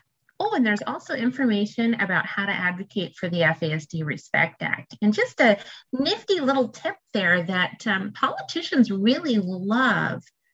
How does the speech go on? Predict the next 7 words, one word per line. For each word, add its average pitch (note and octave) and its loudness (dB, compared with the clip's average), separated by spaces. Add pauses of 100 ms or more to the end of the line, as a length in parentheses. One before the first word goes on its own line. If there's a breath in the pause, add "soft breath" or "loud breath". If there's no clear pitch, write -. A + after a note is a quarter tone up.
(600)
positive C4+ 0
experiences A3 0
where F#3 -4
they G3 0
are G3 4
highlighting G3 2
their F3+ 0